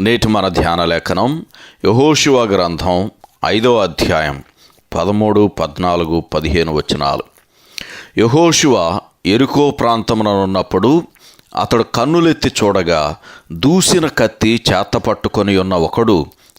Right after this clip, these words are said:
అతని ఎదుట నిలిచి ఉండెను. యెహోషువ అతని యొద్దకు వెళ్ళి, "నీవు మా పక్షముగా నున్నవాడవా, మా విరోధుల పక్షముగా నున్నవాడవా?" అని అడుగగా, అతడు, "కాదు,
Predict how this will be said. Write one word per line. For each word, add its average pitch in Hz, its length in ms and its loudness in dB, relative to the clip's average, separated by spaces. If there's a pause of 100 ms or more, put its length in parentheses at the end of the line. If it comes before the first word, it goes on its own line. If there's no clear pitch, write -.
(140)
అతని 101 300 -2
ఎదుట 98 300 0
నిలిచి 92 540 0
ఉండెను. 80 360 -2 (680)
యెహోషువ 104 760 2 (480)
అతని 123 280 0
యొద్దకు 139 400 2
వెళ్ళి, 90 500 0 (280)
"నీవు 113 240 4
మా 104 200 2
పక్షముగా 135 680 0
నున్నవాడవా, 98 840 0 (380)
మా 98 160 0
విరోధుల 135 580 4
పక్షముగా 120 640 0
నున్నవాడవా?" 98 720 2
అని 87 200 -2 (120)
అడుగగా, 95 640 0 (440)
అతడు, 92 480 0 (380)
"కాదు, 90 460 -2